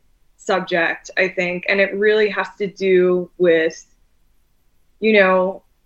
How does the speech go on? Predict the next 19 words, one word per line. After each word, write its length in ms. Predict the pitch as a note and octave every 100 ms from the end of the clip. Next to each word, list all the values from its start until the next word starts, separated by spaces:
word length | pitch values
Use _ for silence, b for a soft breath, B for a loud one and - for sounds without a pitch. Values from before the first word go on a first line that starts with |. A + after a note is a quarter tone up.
| _ _
opening 460 | G#3+ C4 - D#4 C#4+
up, 520 | A3+ A3 A#3 - - - _ _ _ _ _ _ _ _ _ _ _ _ _ _ _ B2 D2 D2+
like, 360 | - G3+ - _ _ _
seeing 600 | - - - C4 D4 C#4
what's 240 | B3 A3 -
really 260 | G#3 G#3
happening 840 | F#3 F3+ F#3 F#3+ F3 D#3 D#3 D#3+ E3+
in 120 | G3 G3
the 80 |
world 680 | E3 E3 E3 G3+ A#3+ B3 - - -
and 120 | G3+
then 160 | G#3 G3+
connecting 600 | G#3+ G3+ F#3+ - B3+ A#3+
that 460 | G3 F#3+ E3+ -
back 400 | F3+ E3 F#3+ G3
into 280 | G#3+ G3+ G3+ -
every 320 | F#3 F#3+ G3+
single 440 | G3+ - G#3+ G#3 F3
scene, 680 | - - F4 G#3+ A2 B2